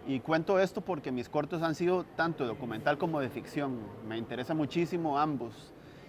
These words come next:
Eh, cuando estoy haciendo un documental me empiezo a desesperar por hacer ficción y cuando empiezo a hacer una de ficción también rápidamente me entra el, como el, el, ¿verdad? el bicho de hacer este documental.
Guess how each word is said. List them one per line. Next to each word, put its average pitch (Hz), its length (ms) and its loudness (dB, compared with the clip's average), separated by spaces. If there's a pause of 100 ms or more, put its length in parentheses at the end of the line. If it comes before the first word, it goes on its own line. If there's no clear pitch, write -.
(300)
Eh, 120 340 0
cuando 127 220 0
estoy 151 180 0
haciendo 180 300 2
un 190 60 0
documental 170 600 2
me 165 180 -2
empiezo 147 360 -2
a - 20 2
desesperar 139 480 0
por 156 140 -2
hacer 143 180 -2
ficción 180 540 -2 (500)
y 123 140 -2
cuando 127 280 0
empiezo 139 260 -2
a - 20 -2
hacer 160 160 0
una 165 160 2
de 160 80 0
ficción 165 420 -2
también 143 560 0
rápidamente 143 600 2
me 135 80 -2
entra 143 180 0
el, 135 180 2
como 117 240 -2
el, 107 200 -2
el, 107 240 -4
¿verdad? 107 280 0
el 135 80 2
bicho 147 320 2
de 135 80 2
hacer 139 240 0
este 135 320 -2
documental. 117 640 0